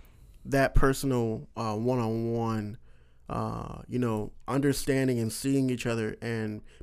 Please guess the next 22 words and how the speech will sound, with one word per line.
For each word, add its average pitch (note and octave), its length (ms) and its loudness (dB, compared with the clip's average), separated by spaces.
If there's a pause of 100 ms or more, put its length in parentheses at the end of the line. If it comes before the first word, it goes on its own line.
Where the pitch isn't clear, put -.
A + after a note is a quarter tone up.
being, D#3+ 240 6
being E3 460 2
in C3+ 160 2
their C3 220 4
vicinity A2+ 720 2 (600)
to - 100 -2
kinda, B2+ 260 2
like, A2 240 -2 (680)
ask D#3 260 4
the C#3+ 60 0
questions B2 760 0
and, A2 540 -2
and A#2+ 120 -2
to A#2 60 -2
get, A2+ 220 -4
and A#2 180 -2
to A#2+ 180 0
understand A#2+ 540 0
something A2 260 -4
about A2+ 220 -2
a A2+ 40 -4
person, A2 440 -2